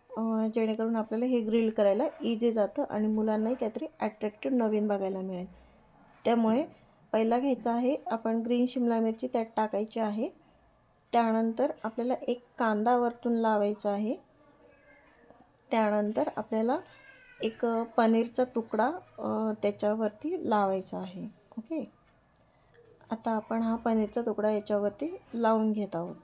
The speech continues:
आता हा पनीरचा तुकडा याच्यावर लावून झाल्यावर पुन्हा एक शिमला मिरची लावायची आहे आणि पुन्हा कांद्याचा एक तुकडा लावायचा आहे. त्यानंतर आणखी एक,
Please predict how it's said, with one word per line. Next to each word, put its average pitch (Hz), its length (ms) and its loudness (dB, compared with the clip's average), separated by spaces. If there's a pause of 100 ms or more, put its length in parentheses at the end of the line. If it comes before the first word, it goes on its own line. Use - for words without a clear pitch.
(2000)
आता 226 160 -4
हा 240 160 2
पनीरचा 233 540 0
तुकडा 226 200 -2
याच्यावर 220 340 0
लावून 220 320 0
झाल्यावर 226 400 2
पुन्हा 254 540 0
एक 269 240 0 (280)
शिमला 233 320 2
मिरची 233 320 -4
लावायची 220 460 0
आहे 233 320 -2 (560)
आणि 226 180 0
पुन्हा 247 280 2
कांद्याचा 226 640 0
एक 294 120 -2 (120)
तुकडा 208 260 0
लावायचा 180 500 -8
आहे. 190 220 -14 (680)
त्यानंतर 220 540 2 (240)
आणखी 226 460 0
एक, 247 160 0